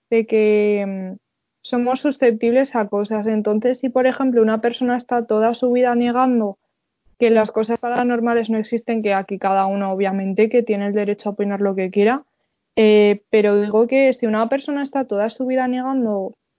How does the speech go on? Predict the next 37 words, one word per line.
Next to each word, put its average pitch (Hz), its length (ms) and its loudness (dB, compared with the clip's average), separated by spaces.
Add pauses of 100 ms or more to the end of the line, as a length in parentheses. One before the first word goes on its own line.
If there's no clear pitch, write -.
(200)
que 202 480 2
pueden 208 280 -2
pasar 233 300 0
cosas 233 300 -2
extrañas 226 680 -2
y 202 100 -2
tal, 214 360 2
y 202 100 -4
dice, 196 160 -10
"No, 269 280 -2
ha 220 80 -4
sido 214 240 -6
la 185 140 -4
puerta, 262 380 0
ha - 20 -6
sido 185 200 -8
el 185 60 -6
viento", 240 320 2
y 202 60 -2
cosas 214 340 -8
así, 240 380 0 (880)
pues 220 180 2
a 233 100 2
lo 214 60 4
mejor 214 280 0
te 240 80 2
estás 247 320 -2
haciendo 247 500 0
a 233 120 0
ti 240 100 0
misma 254 480 0
como 208 460 0
una 214 220 0
barrera 233 440 2
para, 208 240 -2
a 190 160 -4
ver 185 240 -4